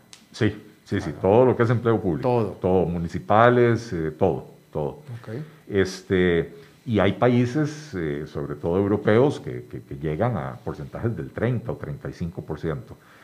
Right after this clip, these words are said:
Speaker 1: Entonces, la conclusión a la que yo llego es que no hace falta hacer despidos masivos,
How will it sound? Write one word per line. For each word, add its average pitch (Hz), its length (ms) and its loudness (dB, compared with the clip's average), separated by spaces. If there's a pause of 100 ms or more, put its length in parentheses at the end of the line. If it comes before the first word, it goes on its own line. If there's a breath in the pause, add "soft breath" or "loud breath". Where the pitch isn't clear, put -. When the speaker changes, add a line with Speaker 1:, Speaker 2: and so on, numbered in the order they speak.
(600 loud breath)
Speaker 1:
Entonces, 180 560 4 (140)
la 135 220 4
conclusión 123 500 -2
a 196 60 0
la 196 100 0
que 175 100 0
yo 175 100 -4
llego 180 280 0
es 185 80 -8
que 147 100 -2
no 123 220 0
hace 147 140 -2
falta 165 600 -4 (120)
hacer 127 440 0
despidos 113 600 -2
masivos, 113 640 -2